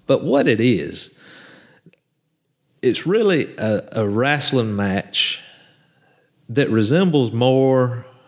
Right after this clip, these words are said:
of the r-, kinds of wrestling matches that we as individuals, we as men and women, believers in God,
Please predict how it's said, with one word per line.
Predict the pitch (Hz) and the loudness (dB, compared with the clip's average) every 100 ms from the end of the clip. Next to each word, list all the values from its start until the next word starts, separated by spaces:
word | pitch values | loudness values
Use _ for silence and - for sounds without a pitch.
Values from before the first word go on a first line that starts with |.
| _ | _
of | - 104 92 | -4 -4 -2
the | 92 | -2
r-, | 90 | -2
kinds | - - 123 117 104 | -4 -2 0 0 -2
of | 87 | 0
wrestling | 98 101 - 95 | 2 0 -2 -4
matches | 92 90 85 85 80 92 | -2 -2 -4 -6 -8 -8
that | 80 - - - | -6 -6 -10 -14
we | 90 87 127 131 123 120 - - | -6 2 4 4 4 2 -2 -4
as | 80 80 | -4 -2
individuals, | 107 120 120 95 90 78 80 71 67 - - - - - - | 2 4 4 4 2 0 -4 -6 -6 -10 -16 -20 -20 -14 -2
we | 104 127 113 | 0 2 2
as | 87 | 0
men | 85 101 120 | -2 0 2
and | 120 107 | 2 0
women, | 90 82 73 78 78 82 _ - - - _ _ _ _ _ _ _ _ _ _ _ _ _ _ _ _ _ _ | -2 -2 -6 -10 -12 -18 _ -20 -20 -20 _ _ _ _ _ _ _ _ _ _ _ _ _ _ _ _ _ _
believers | 101 101 110 123 139 131 | -4 0 2 2 2 2
in | 123 131 | 2 2
God, | 113 85 73 82 | 2 0 -2 -6